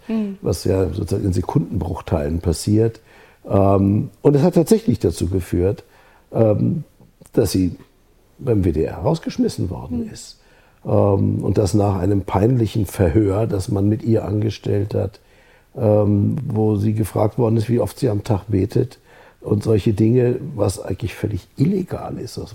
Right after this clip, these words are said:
Speaker 2: Fragen
Speaker 1: Mhm.
Speaker 2: darf man in einem Arbeitsverhältnis gar nicht stellen. Aber diejenigen, die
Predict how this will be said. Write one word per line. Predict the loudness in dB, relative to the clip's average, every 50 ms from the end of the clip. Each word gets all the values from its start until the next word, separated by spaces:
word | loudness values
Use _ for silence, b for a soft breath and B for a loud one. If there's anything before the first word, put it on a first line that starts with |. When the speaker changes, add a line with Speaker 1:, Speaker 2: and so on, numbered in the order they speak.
| -14 -16
Speaker 2:
Fragen | -14 -10 -6 -2 -2 -2 -2 -2 -4
Speaker 1:
Mhm. | -4
Speaker 2:
darf | -4 -4 -4 -4 -4 -4
man | -4 -2 -2
in | -4 -4
einem | -6 -6 -8
Arbeitsverhältnis | -6 -4 -4 -4 -4 -4 -4 -4 -2 -2 -2 -4 -8 -10 -16 -12 -8
gar | -6 -4 -4
nicht | -4 -4 -6 -8 -12
stellen. | -8 -4 -2 0 0 0 0 -2 -6 B B B B B B B
Aber | 2 2 4
diejenigen, | 4 4 4 4 4 4 4 4 2 2 2 2 2
die | 2 2 2 2 2 0